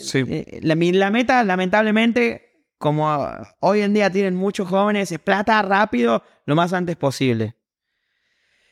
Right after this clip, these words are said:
Speaker 2: Hasta que, eh, conocí una persona en Delray Beach que justo le estaba vendiendo un barco a un conocido mío. Yo ya
Speaker 1: Sí.
Speaker 2: hasta estaba relacionándome con personas, digamos. Eh, mi idea era seguir subiendo, en, aprender de gente.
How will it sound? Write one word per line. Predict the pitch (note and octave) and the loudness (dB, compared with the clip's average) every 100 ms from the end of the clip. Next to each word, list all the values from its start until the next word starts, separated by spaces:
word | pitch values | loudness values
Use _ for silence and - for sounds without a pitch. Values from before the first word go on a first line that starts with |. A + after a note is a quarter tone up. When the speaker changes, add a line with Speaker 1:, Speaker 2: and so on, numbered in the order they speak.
| _ _ | _ _
Speaker 2:
Hasta | D#3+ E3 E3 | -2 0 0
que, | E3+ E3 - | 0 -4 -2
eh, | D#3+ D#3 | 0 2
conocí | D#3+ E3 G#3+ | 0 0 0
una | G#3+ | 0
persona | G3 F#3+ A#3 A#3 A3 A#3 - _ _ | 0 -2 0 2 2 0 -8 _ _
en | - C3+ C3+ | -4 0 2
Delray | D#3+ E3 E3+ | 2 0 2
Beach | F#3+ G3+ - _ _ _ | 0 -2 -8 _ _ _
que | - B2+ | -2 -2
justo | - D3 D3+ | -2 0 0
le | |
estaba | C3+ D3 | 0 0
vendiendo | C#3+ C3 C#3 C#3 | 2 2 2 2
un | B2+ | 2
barco | C3+ C3+ C#3+ | 0 0 -2
a | B2 | 0
un | B2 A#2+ | 0 -2
conocido | B2+ B2 A2+ C#3 C3 | 0 0 0 2 2
mío. | C3 B2 D3 F3+ _ | 2 0 -2 -6 _
Yo | - B2 | -8 -2
ya | C#3+ | 0
Speaker 1:
Sí. | |
Speaker 2:
hasta | C3+ B2+ | 0 0
estaba | C3+ C3+ | 2 2
relacionándome | B2+ B2 - B2 B2+ B2 A#2+ | 2 0 0 0 0 0 -2
con | A#2+ A2 | -2 -2
personas, | A2 - B2+ A#2+ | -4 0 0 2
digamos. | A#2 A#2+ A#2+ A2+ - _ | 0 0 -2 -6 -10 _
Eh, | - D#2+ G#2 | -8 -6 -2
mi | C#3 | 0
idea | C#3+ E3 | 2 2
era | D3+ | 0
seguir | C3 C#3 C#3 | 0 0 0
subiendo, | C#3 C#3 E3+ E3+ D#3+ C#3+ | 0 0 2 2 0 0
en, | C3+ | 0
aprender | - B2 C3+ D#3+ D#3 | -2 -2 0 2 0
de | C#3+ | 0
gente. | C#3+ C3+ D3 | 0 -2 -4